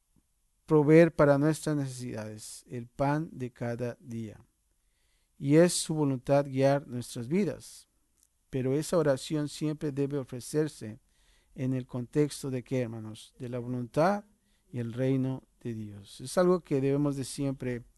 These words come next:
estar conscientes en la oración, que la voluntad de Dios se haga y su reino. Ahora, cuando dice aquí en el subtítulo, "Busque primero su reino",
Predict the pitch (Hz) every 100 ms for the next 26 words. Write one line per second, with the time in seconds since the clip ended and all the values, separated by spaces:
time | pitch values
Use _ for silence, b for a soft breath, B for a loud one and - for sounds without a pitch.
0 | _ _ _ - 139 - 175 - 143 -
1 | 165 165 127 - 117 117 113 - 165 113
2 | _ _ _ _ _ _ - - - -
3 | 131 127 123 127 - 135 131 123 123 117
4 | - 120 107 107 - _ - - _ _
5 | - 131 - 123 120 123 117 113 - _
6 | _ _ _ _ _ - 131 131 143 180
7 | 180 165 - 180 147 143 131 123 123 -
8 | - _ _ _ _ _ - - 127 -
9 | 180 156 127 127 127 175 - 165 147 135
10 | 139 131 - 120 123 147 107 92